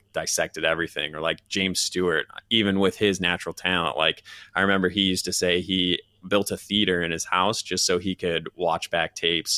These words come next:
of him riding and other people riding, and he would just spend hours every day doing that. Like, I would love to get inside someone's mind like that and just see all the stuff that they learned over the years,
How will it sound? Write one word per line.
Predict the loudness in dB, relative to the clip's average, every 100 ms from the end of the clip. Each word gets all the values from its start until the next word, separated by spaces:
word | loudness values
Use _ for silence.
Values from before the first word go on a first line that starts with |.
| -4
of | -8
him | -6 -8 -8
riding | -4 -2 -2 -2
and | -4
other | -4 -4
people | -6 -12 -8
riding, | -6 -4 -2 -2
and | -4 -6
he | -6
would | -4
just | -4 -4
spend | -6 -8 -8
hours | -6 -4 -4 -6 -6
every | -6 -6
day | -4 -4
doing | -2 -4 -6 -8
that. | -10 -8
Like, | -6 -6 -8 -20 -20 -20 _ _ -2
I | 2
would | 2
love | 4 4 4 4
to | 0
get | 0
inside | -2 -2 -2 -2
someone's | -6 -8 -8
mind | -6 -6
like | -8 -6
that | -4 -2 -2
and | -2
just | -2
see | -2 -2 -2
all | 0 2 0
the | 0
stuff | -4 -4 -4 -6
that | -6
they | -6 -6
learned | -8 -8 -8 -8
over | -6 -6
the | -6
years, | -6 -8 -6 -4 -4